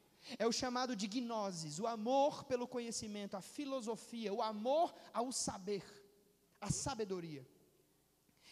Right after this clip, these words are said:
Dentro dessa cosmovisão, o sucesso tá ligado ao conhecimento e ao saber. Essa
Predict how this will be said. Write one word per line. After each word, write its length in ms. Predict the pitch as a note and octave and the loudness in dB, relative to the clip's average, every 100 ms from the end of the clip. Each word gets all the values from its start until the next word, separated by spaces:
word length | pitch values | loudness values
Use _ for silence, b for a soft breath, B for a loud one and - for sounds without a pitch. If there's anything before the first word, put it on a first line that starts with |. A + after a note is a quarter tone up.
| B | B
Dentro 280 | E3+ C4 C#4 | 0 0 2
dessa 260 | C4+ D4 C#4 | 0 0 0
cosmovisão, 600 | C#4+ C#4+ A#3 B3 A3 D4 | 2 2 0 -2 -2 -2
o 40 | |
sucesso 520 | - B3 - C4+ C#4 | -4 -6 -2 -2 -4
tá 120 | A#3+ C4 | -4 -6
ligado 340 | B3 B3+ C#4 | 0 0 0
ao 60 | C4 | -2
conhecimento 640 | C#4 C4 B3 A#3+ B3+ C#4 | -2 -2 -2 -2 -4 -2
e 40 | |
ao 100 | C#4+ | -4
saber. 420 | C#4+ D4+ C4 A3 G3+ - - B B B - | -2 -4 -2 -4 -4 -12 -20 B B B 0
Essa 520 | C4+ F4+ E4 - | 2 2 0 -2